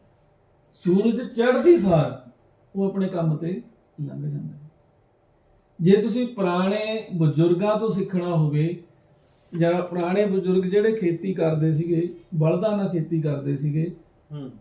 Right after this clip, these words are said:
Speaker 1: ਉਹ ਸੂਰਜ ਚੜ੍ਹਨ ਤੋਂ ਪਹਿਲਾਂ ਪਹਿਲਾਂ ਚਾਰ ਵਜੇ ਜਾਂ ਤਿੰਨ ਵਜੇ ਜਾ ਕੇ ਸੂਰਜ ਚੜ੍ਹਦੇ ਤੱਕ ਤਾਂ ਉਹ ਕਿੰਨੀ ਕਿੰਨੀ ਜ਼ਮੀਨ ਵਾਹ ਦਿੰਦੇ ਸੀ।
Speaker 2: ਬਿਲਕੁਲ।
Speaker 1: ਸਾਜਰੇ ਉੱਠਦੇ ਸੀ।
Speaker 2: ਹੂੰ।
Speaker 1: ਔਰ ਉਨਾ ਹੀ ਜਲਦੀ ਪੈ ਜਾਂਦੇ
Speaker 2: ਪੈ
Speaker 1: ਸੀ।
Speaker 2: ਜਾਂਦੇ ਸੀਗੇ, ਬਿਲਕੁਲ।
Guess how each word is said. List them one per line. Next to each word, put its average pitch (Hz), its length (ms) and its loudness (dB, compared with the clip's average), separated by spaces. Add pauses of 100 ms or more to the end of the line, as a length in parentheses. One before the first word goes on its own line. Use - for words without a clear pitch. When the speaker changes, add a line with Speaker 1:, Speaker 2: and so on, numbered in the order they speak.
(120)
Speaker 1:
ਉਹ 220 120 2
ਸੂਰਜ 202 500 -2
ਚੜ੍ਹਨ 220 400 0
ਤੋਂ 214 240 -2
ਪਹਿਲਾਂ 202 320 0
ਪਹਿਲਾਂ 202 300 -4
ਚਾਰ 175 340 0
ਵਜੇ 185 320 2
ਜਾਂ 196 140 2
ਤਿੰਨ 175 280 -2
ਵਜੇ 180 260 2
ਜਾ 160 180 2
ਕੇ 220 240 0
ਸੂਰਜ 175 380 2
ਚੜ੍ਹਦੇ 196 360 -2
ਤੱਕ 190 220 -6
ਤਾਂ 208 100 -4
ਉਹ 214 80 -4
ਕਿੰਨੀ 190 260 0
ਕਿੰਨੀ 190 260 0
ਜ਼ਮੀਨ 170 320 2
ਵਾਹ 165 240 0
ਦਿੰਦੇ 165 280 -2
ਸੀ। - 60 -20 (840)
Speaker 2:
ਬਿਲਕੁਲ। 135 300 -6 (1500)
Speaker 1:
ਸਾਜਰੇ 202 300 0
ਉੱਠਦੇ 147 340 -2
ਸੀ। - 80 -16 (300)
Speaker 2:
ਹੂੰ। 135 160 -10 (320)
Speaker 1:
ਔਰ 226 140 2
ਉਨਾ 233 300 4
ਹੀ 269 100 2
ਜਲਦੀ 220 520 2 (420)
ਪੈ 180 180 4
ਜਾਂਦੇ 139 220 2
Speaker 2:
ਪੈ 139 180 4
Speaker 1:
ਸੀ। 127 80 -2
Speaker 2:
ਜਾਂਦੇ 104 200 -8
ਸੀਗੇ, - 220 -16
ਬਿਲਕੁਲ। 143 340 -10